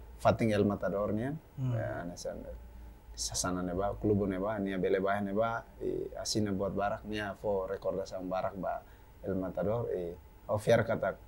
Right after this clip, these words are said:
Speaker 1: Honia presença motiva boxista El Matador, nomos moxi-, nomos, ah, motiva boxista Timorongo.
Speaker 2: Hmm. Diga, belum saya kira, ah, finalize, ikus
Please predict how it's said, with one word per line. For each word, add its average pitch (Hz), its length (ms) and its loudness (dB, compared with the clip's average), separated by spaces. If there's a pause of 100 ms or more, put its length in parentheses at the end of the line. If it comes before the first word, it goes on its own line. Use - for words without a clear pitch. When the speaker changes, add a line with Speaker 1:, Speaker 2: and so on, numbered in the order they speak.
(320)
Speaker 1:
Honia 113 240 8
presença 135 720 8 (580)
motiva 110 680 8
boxista 101 680 4
El 107 100 6
Matador, 117 480 10
nomos 123 400 4
moxi-, 107 480 0
nomos, 113 680 6
ah, 95 240 2
motiva 101 380 6
boxista 101 380 2
Timorongo. 98 500 -2 (540)
Speaker 2:
Hmm. 120 280 -2 (520)
Diga, 143 260 8
belum 147 260 10
saya 131 120 10
kira, 139 180 8 (100)
ah, 123 320 6 (240)
finalize, 143 600 6 (200)
ikus - 640 0